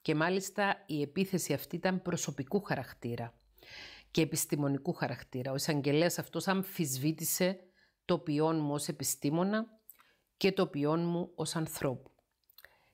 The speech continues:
Και ήταν μια εξαιρετικά τραυματική εμπειρία για μένα, αλλά οπωσδήποτε ήταν πολύ πιο τραυματική εμπειρία για το ίδιο το παιδί, το οποίο μπήκε στη διαδικασία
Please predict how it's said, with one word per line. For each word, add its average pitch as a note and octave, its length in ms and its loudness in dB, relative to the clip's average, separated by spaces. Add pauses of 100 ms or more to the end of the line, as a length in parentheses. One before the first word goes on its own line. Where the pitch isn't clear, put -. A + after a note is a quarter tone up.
Και A#3+ 100 2
ήταν B3 280 2 (100)
μια F#3+ 160 2
εξαιρετικά F#3 640 -2
τραυματική C#3 640 -8
εμπειρία C3+ 320 0
για C3+ 140 0
μένα, D#3 220 0
αλλά E3+ 200 4
οπωσδήποτε F#3 1120 0
ήταν D#3+ 320 -2
πολύ C#3+ 260 0
πιο E3+ 220 -2
τραυματική C#3 580 -2
εμπειρία D3+ 420 2
για D#3+ 240 0
το D3 140 -2
ίδιο F3+ 420 2
το D#3+ 100 0
παιδί, C#3 360 0
το E3+ 120 2
οποίο E3+ 480 2 (280)
μπήκε G#3 500 2
στη F#3 200 -2
διαδικασία D3 1080 0